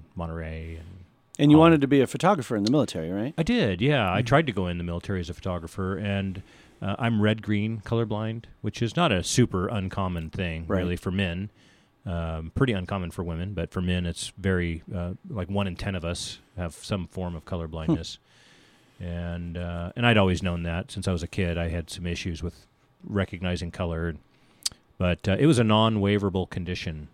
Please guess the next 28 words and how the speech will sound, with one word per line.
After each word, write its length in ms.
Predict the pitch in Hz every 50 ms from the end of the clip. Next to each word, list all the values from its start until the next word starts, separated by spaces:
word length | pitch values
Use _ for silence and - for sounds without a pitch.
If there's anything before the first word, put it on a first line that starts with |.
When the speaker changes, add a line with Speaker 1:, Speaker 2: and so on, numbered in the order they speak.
| _ _ _ _
Speaker 1:
for 140 | _ - 92
being 180 | 85 90 85
a 40 | 80
photographer 420 | - - - 85 85 82 82 - 85
in 20 |
the 60 | 82
military 440 | 82 82 82 82 - 90 82 82 87 -
at 160 | - 113 -
that 160 | 107 92 87
time. 400 | - 104 92 80 73 71 76 - _ _ _ _ _ _ _ _ _ _ _ _ _ _ 101
Um, 560 | 87 80 80 80 80 80 80 82 80 82 85 - _
and 140 | 90 90 87
so 460 | - 101 95 90 87 85 85 82 85
I 160 | 85 85 87
ended 180 | 87 82 82 85
up 40 | -
going 180 | - 92 90 87
into 400 | 82 85 - 98 92 85 82 82 -
personnel 480 | - 131 - - 117 107 101 101 101 92
administration 840 | 82 92 98 92 - - - 104 104 113 - 147 156 196 214 196 - _ _ - - - _ _ _ - _ _ _ -
initially, 600 | 98 104 113 - - 131 123 139 156 175 160 -
and 160 | 95 87 87
then 200 | 90 90 90 90
I 100 | 85 87
Speaker 2:
That 120 | 90 90
sounds 220 | - 135 127 107 107
exciting. 420 | - - - 104 107 107 98 87
Speaker 3:
Mm-hmm. 560 | 156 147 143 143 135 139 139 143 - - 180